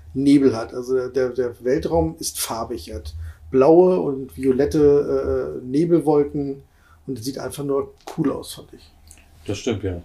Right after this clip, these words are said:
Speaker 2: Nicht einfach nur Punkte.
Speaker 1: Wie man aus Star Trek und Star Wars kennt.
Speaker 2: Und man hört die Stimme,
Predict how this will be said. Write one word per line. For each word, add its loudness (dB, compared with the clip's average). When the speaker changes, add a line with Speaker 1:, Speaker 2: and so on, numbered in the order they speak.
Speaker 2:
Nicht -8
einfach -4
nur 0
Punkte. 2
Speaker 1:
Wie -2
man -2
aus -8
Star -2
Trek -4
und -4
Star -4
Wars -2
kennt. -8
Speaker 2:
Und -4
man -2
hört -2
die -6
Stimme, -4